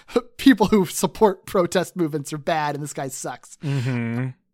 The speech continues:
Speaker 1: Um, so after the suit leaves, Spider-Man sneaks, sneaks up behind Lewis and, uh, accuses him of just being a criminal.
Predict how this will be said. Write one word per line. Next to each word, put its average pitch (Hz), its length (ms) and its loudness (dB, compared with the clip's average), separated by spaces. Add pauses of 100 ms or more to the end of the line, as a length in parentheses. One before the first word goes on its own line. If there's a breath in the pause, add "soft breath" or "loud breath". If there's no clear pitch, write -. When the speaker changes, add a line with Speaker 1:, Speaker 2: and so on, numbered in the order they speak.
(140)
Speaker 1:
Um, 185 340 2
so 214 100 2
after 233 160 4
the 226 100 2
suit 220 300 0
leaves, 196 380 0
Spider-Man 180 500 0
sneaks, - 360 -6
sneaks - 260 -4
up 170 120 -4
behind 151 300 -4
Lewis 160 440 0
and, 151 180 -6
uh, 147 180 -4
accuses 190 460 -2
him 175 220 -2 (260 loud breath)
of 151 100 -6
just 147 220 -6
being 151 180 -4
a 139 60 -10
criminal. 151 560 -2